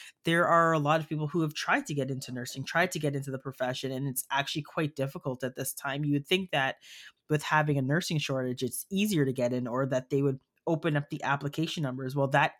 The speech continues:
actually hasn't changed. Nothing has changed in that regard in terms of saying,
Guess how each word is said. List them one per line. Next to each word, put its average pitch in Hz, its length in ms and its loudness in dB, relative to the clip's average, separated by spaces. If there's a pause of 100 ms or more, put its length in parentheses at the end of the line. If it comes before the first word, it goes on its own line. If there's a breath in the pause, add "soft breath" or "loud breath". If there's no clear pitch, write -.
actually 143 320 0
hasn't 143 420 0
changed. 123 460 -4
Nothing 160 280 -2
has 151 140 -2
changed 147 400 0
in 135 120 -6
that 131 200 -2
regard 139 400 -2
in 143 120 -2
terms 135 320 -6
of 139 120 -4
saying, 135 280 -4